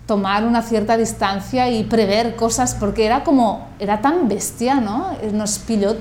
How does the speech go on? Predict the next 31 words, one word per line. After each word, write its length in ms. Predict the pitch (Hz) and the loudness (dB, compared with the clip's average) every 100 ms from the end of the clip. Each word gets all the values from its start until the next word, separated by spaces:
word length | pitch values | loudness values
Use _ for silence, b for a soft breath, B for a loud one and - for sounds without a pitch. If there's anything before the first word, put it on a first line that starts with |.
| - | -4
a 160 | 233 254 | -4 -2
todos 340 | 302 240 233 - | 0 0 -2 -4
tan, 360 | 247 226 240 214 - B B B B B - | 0 2 2 0 -6 B B B B B -2
mm, 220 | 254 240 240 | 2 2 2
sin, 420 | - - 262 240 240 | -2 2 2 2 0
sin, 800 | - 240 226 220 220 214 208 208 - - - - | -2 0 2 2 2 0 -2 -6 -10 -18 -10 0
bueno, 200 | 320 440 | 2 2
sin 240 | 285 247 | 2 2
poder 200 | 220 247 | 2 2
imaginar 720 | 359 269 - 226 214 262 233 - - - | 2 2 0 -2 2 2 0 -4 -12 -2
qué 320 | 277 269 330 | 2 4 4
es 140 | 330 | 2
lo 160 | 247 233 | 0 0
que 140 | 226 | 2
iba 480 | 220 220 214 202 - | 2 2 2 0 -2
como 260 | - 208 202 | -4 -2 0
a 80 | 190 | 0
ocurrir 600 | 190 208 190 226 254 220 | -2 -4 -2 2 2 2
o 80 | 202 | 0
lo 180 | 196 | -2
que 100 | 196 | -2
nos 180 | 190 190 | -4 -4
esperaba, 720 | 190 - 190 185 190 285 - B B B B B | -4 -4 -6 -4 -4 -4 -8 B B B B B
que 100 | 240 | 0
nos 220 | 208 196 | 0 0
quedamos 440 | - 190 170 202 226 | -2 -4 -2 -4 -4
todos 320 | 202 185 247 | -4 -2 0
muy, 960 | 240 202 190 196 233 269 285 277 240 - B B B - | 2 2 0 0 0 2 4 2 0 -6 B B B -16
bueno, 320 | 156 180 247 | -8 0 2
muy 260 | 208 180 185 | 2 0 2
alucinados. 800 | 214 254 247 185 202 226 180 | 2 2 0 -2 0 0 -2